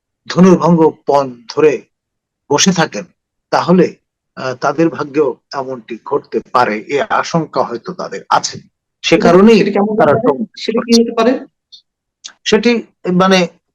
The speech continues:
Speaker 1: যে যায় লঙ্কায় সে হয় রাবণ, অর্থাৎ আপনার যদি তারা বিরোধী অবস্থান নেন, তাহলে আওয়ামী লীগের ভাগ্য তাদেরও বরণ করতে হতে পারে। এই আশঙ্কা হয়তো back of the mind তাদের আছে, সেই জন্যই তারা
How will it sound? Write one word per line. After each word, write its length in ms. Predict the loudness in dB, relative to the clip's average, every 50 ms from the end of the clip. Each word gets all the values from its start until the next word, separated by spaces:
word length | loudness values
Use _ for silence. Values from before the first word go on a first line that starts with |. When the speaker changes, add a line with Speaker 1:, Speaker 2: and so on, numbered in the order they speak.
| _ _
Speaker 1:
যে 160 | 0 2 2 4
যায় 180 | 4 4 4
লঙ্কায় 380 | 4 2 2 0 -2 -2 -2 -2
সে 160 | -2 -4 -6
হয় 200 | -4 -2 -2 -2
রাবণ, 440 | -2 -2 -2 -2 -4 -4 -6 -12 -18 -20 _ _ _ _ _ _ _ _ _ -14
অর্থাৎ 400 | -14 -10 -6 -4 -4 -4 -4 _ _ _ _ _ _ _ _ _ _ _ _ _ _
আপনার 420 | -8 -8 -8 -6 -6 -6 -6 -6
যদি 380 | -4 -4 -4 -2 -4 -6 -6 -8 -12 _
তারা 400 | -4 -2 0 0 -2 -4 -6 -10 _ _ _ _ _ _ _ _
বিরোধী 360 | -2 0 0 0 2 2 2
অবস্থান 580 | 2 0 0 -4 -8 -10 -12 -10 -10 -10 -10 -6
নেন, 280 | -4 -4 -4 -4 -6 -12 _ _
তাহলে 400 | -4 -4 -4 -4 -4 -4 -6 -6 -4
আওয়ামী 280 | -2 -4 -2 -2 -4 -6
লীগের 240 | -6 -4 -2 -2 -2
ভাগ্য 440 | -2 -4 -6 -6 -8 -10 -10 -10
তাদেরও 360 | -6 -6 -4 -2 0 0 0 0
বরণ 220 | 0 -2 -2 -4
করতে 300 | -10 -12 -12 -8 -10 -6
হতে 220 | -6 -4 -4 -4
পারে। 380 | -6 -4 -2 -2 -2 -2 -6 -10 -12 _ _ _ _ 0
এই 140 | 0 0 0 0 -4 _
আশঙ্কা 400 | -4 -4 -2 -2 -4 -4 0 0
হয়তো 200 | -2 0 -2 -4
back 180 | -6 -6 -8 -8
of 240 | -12 -14 -12 -8
the 140 | -6 -6 -4
mind 220 | -4 -4 -6 -6 -8
তাদের 280 | -8 -8 -8 -6 -6
আছে, 300 | -6 -4 -4 -4 -4 -6 -8 _ _ _ _
সেই 160 | 0 0 2
জন্যই 240 | 4 2 2 2 -2
তারা 320 | 0 -2 -2 -2 -2 -4